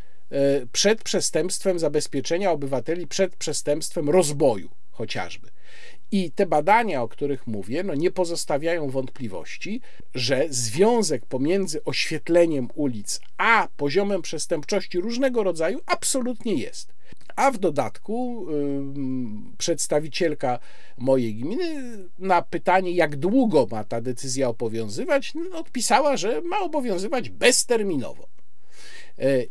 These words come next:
ja o tym wszystkim mówię, ym, nie dlatego, żeby się państwu skarżyć, że tak jest w mojej gminie.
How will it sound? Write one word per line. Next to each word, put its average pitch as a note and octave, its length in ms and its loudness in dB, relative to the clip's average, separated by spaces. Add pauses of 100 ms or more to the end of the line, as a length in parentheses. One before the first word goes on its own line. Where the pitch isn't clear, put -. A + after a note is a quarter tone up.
(120)
ja E3+ 220 2 (220)
o G3+ 100 4
tym G3+ 200 0
wszystkim A#3 560 -2
mówię, D3 720 2 (160)
ym, G#2+ 300 -4 (440)
nie G3 200 2
dlatego, F#3 400 0
żeby E3+ 180 -4
się D#3+ 140 -4
państwu D#3+ 380 -4
skarżyć, D3+ 720 2
że C#3 100 -4
tak C3+ 220 -4
jest C3 240 -4
w A#2 60 -4
mojej C#3+ 360 4
gminie. B2+ 380 -2